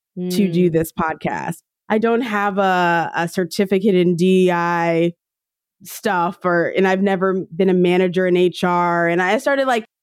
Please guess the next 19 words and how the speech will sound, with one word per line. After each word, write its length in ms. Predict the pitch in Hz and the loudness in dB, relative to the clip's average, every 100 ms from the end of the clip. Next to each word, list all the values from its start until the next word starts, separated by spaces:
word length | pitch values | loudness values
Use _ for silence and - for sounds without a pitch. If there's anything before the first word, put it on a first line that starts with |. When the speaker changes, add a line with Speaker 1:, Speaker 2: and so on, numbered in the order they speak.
| _ _ - | _ _ -6
Speaker 1:
kind 160 | 294 240 | -2 2
of 280 | 214 196 - | 2 0 -4
talking 380 | 226 202 220 | -4 -2 0
myself 420 | 202 190 - 190 165 | 2 0 -2 -4 -2
down 300 | 170 170 190 | -2 0 0
from 220 | 208 220 | 0 0
it 120 | 220 | 0
because 220 | 196 208 185 | -2 0 0
I 80 | |
didn't 220 | 180 185 190 | 2 0 0
have 340 | 185 175 170 | -2 -2 -2
all 180 | 139 170 | -2 0
these 200 | 170 - | -2 -2
things 280 | 175 175 170 | 0 0 0
that 120 | 165 | -2
I 120 | 156 | -2
thought 280 | - 165 156 | -2 -4 -2
were 100 | 170 | -2
qualifications. 960 | 180 160 165 165 165 170 220 233 254 | -2 -2 -2 -4 -2 -2 -2 -2 -2